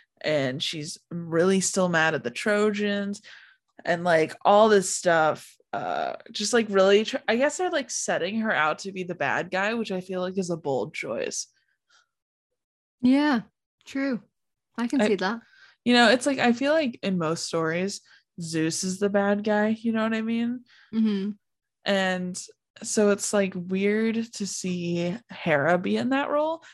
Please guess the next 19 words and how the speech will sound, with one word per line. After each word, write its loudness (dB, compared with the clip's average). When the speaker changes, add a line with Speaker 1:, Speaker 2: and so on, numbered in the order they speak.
Speaker 1:
just -6
because -2
it's 0
like, -6
well, 6
I 4
guess 4
Hera 4
is 2
the -6
bad -2
guy -2
in -6
some -6
of -8
them 0
because -4
she's, -6
like, -6